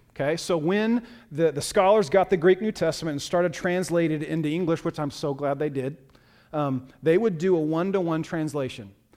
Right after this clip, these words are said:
So when they saw a Greek word, they would translate it into its English word. So they, when they got to the Greek word the-, theos,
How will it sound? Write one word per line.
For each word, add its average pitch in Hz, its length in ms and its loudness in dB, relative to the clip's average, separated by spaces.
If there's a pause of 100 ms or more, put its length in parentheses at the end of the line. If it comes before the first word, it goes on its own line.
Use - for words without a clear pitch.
(160)
So 165 140 -2
when 156 160 -2
they 160 100 -2
saw 190 420 4
a 175 60 0
Greek 165 380 0
word, 196 500 4
they 170 100 2
would 147 120 -2
translate 165 480 0
it 160 120 0
into 151 320 -2
its 160 240 -2
English 170 440 -2
word. 120 160 -6
So 143 100 -6
they, 135 80 -2
when 139 140 -2
they 147 80 -2
got 170 200 2
to 185 80 -6
the 185 80 2
Greek 160 300 2
word 165 240 -2
the-, 175 320 0
theos, 196 560 0